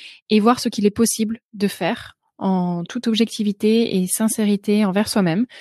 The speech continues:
pour améliorer le bien-être des chevaux et aussi des hommes qui y travaillent. Je pense qu'une chose est sûre, c'est que on, on a compris qu'on peut pas continuer comme si de rien n'était, alors qu'on n'a jamais eu autant de connaissances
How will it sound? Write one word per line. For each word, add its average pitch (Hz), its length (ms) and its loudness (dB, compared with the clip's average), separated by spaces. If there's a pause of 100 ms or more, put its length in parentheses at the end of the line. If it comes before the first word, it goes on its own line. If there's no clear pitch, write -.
(420)
pour 247 340 6
améliorer 214 680 4
le 196 160 -2
bien-être 208 420 0
des 180 380 -2
chevaux 214 420 2 (460)
et 247 240 4
aussi 220 280 0
des 202 220 4
hommes 208 240 2
qui 208 220 -4
y 196 40 -4
travaillent. 170 460 -6 (560)
Je - 140 -10
pense 254 260 2
qu'une 202 380 2
chose 233 180 0
est 220 80 4
sûre, 285 240 0
c'est 214 140 -2
que 190 400 0 (140)
on, 185 460 -4 (460)
on 196 100 0
a 190 80 2
compris 240 360 2
qu'on 180 240 -4
peut 185 100 -6
pas 233 140 2
continuer 220 680 4
comme 233 140 2
si 233 140 -2
de 220 80 2
rien 196 160 2
n'était, 214 340 -2
alors 185 320 -4
qu'on 185 160 -6
n'a 175 180 -4
jamais 202 300 0
eu 214 200 2
autant 233 360 0
de 214 80 -2
connaissances 196 640 -4